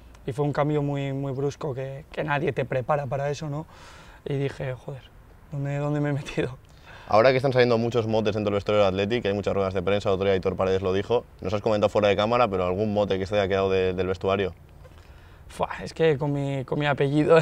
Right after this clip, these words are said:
Speaker 1: <laughs> es fácil hi-, hilar,
Speaker 2: Sí.
Speaker 1: hilar motes, ¿no? Pero, fua, a mí me han llamado de, de Cillo a, pf, es que a mil, a mil cosas. O sea, me abre-, me abreviaban mi apellido con, con lo primero que se les ocurría.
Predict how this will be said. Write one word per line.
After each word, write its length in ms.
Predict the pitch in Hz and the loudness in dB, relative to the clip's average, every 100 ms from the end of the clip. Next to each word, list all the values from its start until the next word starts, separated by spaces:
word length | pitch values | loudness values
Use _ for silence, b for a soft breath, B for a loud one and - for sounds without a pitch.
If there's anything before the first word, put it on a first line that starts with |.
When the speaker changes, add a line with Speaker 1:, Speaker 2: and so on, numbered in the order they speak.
| - | 4
Speaker 1:
<laughs> 100 | - | 0
es 200 | 156 - | 0 2
fácil 480 | 156 - 160 151 147 | 0 2 2 4 2
hi-, 240 | 127 - B B B B | 0 -4 B B B B
hilar, 720 | - 160 151 147 147 143 135 - | 2 4 6 6 6 6 2 -2
Speaker 2:
Sí. 80 | - | 2
Speaker 1:
hilar 300 | 151 151 147 | 6 8 8
motes, 340 | 151 151 139 131 | 6 4 4 2
¿no? 220 | 143 139 | 2 2
Pero, 300 | 139 135 131 | 4 2 2
fua, 220 | 151 - | -2 -4
a 60 | 143 | -4
mí 140 | 139 | -4
me 100 | 143 | -2
han 80 | 143 | -2
llamado 420 | 139 139 135 139 | -2 0 0 0
de, 460 | 135 135 131 131 127 B B B B | 0 -2 -2 -2 -4 B B B B
de 180 | 139 | -4
Cillo 580 | 127 160 160 160 170 175 | 0 2 4 8 10 10
a, 640 | 156 139 139 135 135 135 135 | 8 4 2 2 2 0 -2
pf, 220 | - - | -6 -14
es 100 | - | -12
que 180 | - 147 | -6 -4
a 120 | 139 | -4
mil, 280 | 139 147 147 | -4 -4 -4
a 100 | 165 | -6
mil 180 | 143 143 | -4 -4
cosas. 420 | - 135 156 160 | -4 -6 -6 -16
O 20 | - | -10
sea, 180 | - | -6
me 120 | 180 147 | -2 0
abre-, 240 | 147 151 | 2 0
me 140 | 160 147 | -2 0
abreviaban 540 | 143 147 151 165 165 | 2 6 8 8 8
mi 60 | 160 | 4
apellido 500 | 151 156 165 175 160 | 2 4 6 6 6
con, 300 | 156 147 139 B B B B | 4 2 -4 B B B B
con 140 | - | -2
lo 80 | 139 | 2
primero 340 | 143 143 147 | 4 4 4
que 100 | 143 | 4
se 120 | 139 | 2
les 160 | 147 139 | 2 2
ocurría. 420 | 135 127 139 127 | -2 -2 -2 -4